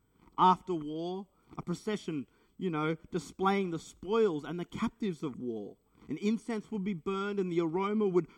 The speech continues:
waft over everyone who was participating and everyone who interacted with that procession. And Paul is saying that as a captive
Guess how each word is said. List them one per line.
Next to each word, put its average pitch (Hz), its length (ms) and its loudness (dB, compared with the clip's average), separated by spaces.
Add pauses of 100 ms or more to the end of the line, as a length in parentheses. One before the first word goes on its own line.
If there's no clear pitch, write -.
waft 190 420 -2
over 196 320 0
everyone 202 480 0
who 190 180 -2
was 185 140 -2
participating 190 760 0
and 170 100 -2
everyone 202 580 0 (280)
who 202 180 0
interacted 208 680 0
with 143 140 -2
that - 180 -6
procession. - 580 -12 (1160)
And 180 160 -4
Paul 254 300 -2
is 214 80 -4
saying 220 320 0
that 165 140 -6 (240)
as 185 120 -2
a 196 60 0
captive 170 800 2